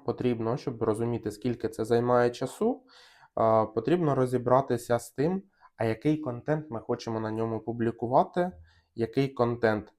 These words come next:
ми можемо створювати, тому що хтось готовий до довших відеороликів, хтось готовий до менших відеороликів. Як бачите, м,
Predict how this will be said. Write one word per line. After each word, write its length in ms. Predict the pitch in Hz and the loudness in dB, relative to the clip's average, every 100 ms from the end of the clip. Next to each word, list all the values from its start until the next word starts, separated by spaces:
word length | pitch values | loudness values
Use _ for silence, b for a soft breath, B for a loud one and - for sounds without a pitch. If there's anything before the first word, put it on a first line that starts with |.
| - | -2
ми 180 | 135 | 2
можемо 680 | 139 151 156 110 117 123 143 | 4 6 6 6 2 0 -2
створювати, 720 | 160 - 165 185 185 185 185 | -8 -4 0 2 2 0 -2
тому 380 | 190 123 113 117 | -6 -4 -4 -4
що 640 | - - 110 95 71 60 - | -6 -4 0 2 0 -2 -8
хтось 280 | - 131 117 | -2 0 0
готовий 500 | 107 104 117 107 104 | -4 -2 -2 -2 -4
до 140 | 101 | -6
довших 560 | 98 110 110 - 175 170 | -8 -6 -6 -6 -12 -4
відеороликів, 840 | 165 160 160 156 156 151 156 139 | -2 2 4 4 4 2 -2 -6
хтось 260 | - 113 110 | -4 -4 -2
готовий 440 | 117 110 104 117 | -4 -6 -6 -6
до 120 | 107 107 | -6 -6
менших 420 | 104 120 - 160 | -4 -6 -10 -8
відеороликів. 800 | 156 160 160 160 156 151 - 135 B B - - | -6 0 2 2 2 0 -4 -8 B B -14 -6
Як 140 | 117 | -4
бачите, 520 | 120 139 - - 117 110 | 2 2 2 2 4 4
м, 320 | 107 110 | 2 -8